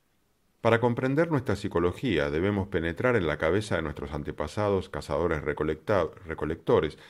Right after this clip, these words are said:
ya que durante casi toda nuestra existencia vivimos como recolectores de alimento. Los diez mil años de vida como agricultores y los últimos doscientos años como trabajadores urbanos y oficinistas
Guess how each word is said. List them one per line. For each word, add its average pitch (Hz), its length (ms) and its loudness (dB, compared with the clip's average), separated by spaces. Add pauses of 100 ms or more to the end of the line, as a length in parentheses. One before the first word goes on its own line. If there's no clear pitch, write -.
(260)
ya 131 160 -2
que 135 80 0
durante 110 360 2
casi 101 260 -2
toda 143 240 0
nuestra 98 280 0
existencia 117 760 -2
vivimos 98 480 0
como 80 240 -2
recolectores 78 680 0
de 82 60 -2
alimento. 78 760 -6 (920)
Los 85 220 0
diez 98 160 2
mil 135 220 4
años 104 260 2
de 82 140 2
vida 78 340 0
como 69 180 -8
agricultores 76 840 -4 (280)
y - 80 -10
los 82 220 -2
últimos 120 340 0
doscientos 95 560 -4
años 73 400 -4
como 71 240 -8
trabajadores 73 720 -4
urbanos 80 640 -4
y 78 40 -8
oficinistas 92 840 -6